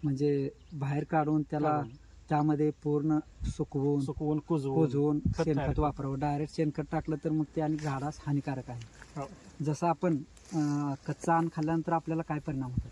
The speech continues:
Speaker 2: परिणाम होतात.
Speaker 1: होतात का नाही? त्या पद्धतीने मग, अ, ते शिजवून का खातोय आपण?
Speaker 2: हो.
Speaker 1: म्हणजे लवकर पचन व्हावं.
Speaker 2: बरोबर.
Speaker 1: मग असं शेणखत सुद्धा जर कुजवून झाडाला टाकलं, तर ते लवकर शोषून घेतात मुळात त्याला.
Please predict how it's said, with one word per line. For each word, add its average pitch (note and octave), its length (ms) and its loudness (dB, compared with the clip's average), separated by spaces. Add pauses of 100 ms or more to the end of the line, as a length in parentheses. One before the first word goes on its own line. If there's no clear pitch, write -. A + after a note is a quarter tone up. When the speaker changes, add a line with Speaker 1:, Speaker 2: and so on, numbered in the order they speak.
Speaker 2:
परिणाम B2+ 320 -6
होतात. - 340 -16
Speaker 1:
होतात E3 200 0
का D#3 140 0
नाही? - 380 -4 (140)
त्या D#3 100 -2
पद्धतीने D#3+ 460 -2
मग, E3 220 -2
अ, D#3+ 160 2
ते D3+ 180 -6
शिजवून D3 360 -2
का D#3+ 180 0
खातोय B2 240 -8
आपण? A#2 160 -12
Speaker 2:
हो. - 300 -12
Speaker 1:
म्हणजे D3+ 360 0
लवकर D#3 280 0
पचन C#3+ 300 -4
व्हावं. B2 180 -6
Speaker 2:
बरोबर. - 440 -2
Speaker 1:
मग D3 120 4
असं E3+ 240 -2
शेणखत D#3+ 440 0
सुद्धा E3 260 -4
जर E3 120 -6
कुजवून D3+ 440 -2
झाडाला D3 420 0
टाकलं, C3 300 -4 (440)
तर D#3 60 0
ते D#3+ 220 -2
लवकर D#3 340 0 (420)
शोषून C#3+ 400 -2
घेतात C3+ 320 -8
मुळात A2+ 220 -8
त्याला. - 260 -2